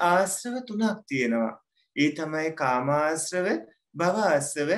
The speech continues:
අවිද්‍යාශ්‍රව කියලා. එතකොට, අ, මෙතෙන්දී ආශ්‍රව හතරෙන් ආශ්‍රව තුනක් සරියුත් මහරහතන් වහන්සේ දේශනා කරනවා.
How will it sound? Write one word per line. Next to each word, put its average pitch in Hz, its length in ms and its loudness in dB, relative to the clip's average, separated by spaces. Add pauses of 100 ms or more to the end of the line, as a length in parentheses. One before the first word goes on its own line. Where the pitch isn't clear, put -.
(260)
අවිද්‍යාශ්‍රව 143 1040 -4
කියලා. 123 380 -2 (600)
එතකොට, 240 500 -2 (520)
අ, 170 100 -2 (100)
මෙතෙන්දී 226 640 2
ආශ්‍රව 175 560 2
හතරෙන් 226 640 0
ආශ්‍රව 220 600 0
තුනක් 226 280 0 (500)
සරියුත් 165 520 0
මහරහතන් 156 840 -4
වහන්සේ 175 580 -4
දේශනා 151 560 0
කරනවා. 131 520 0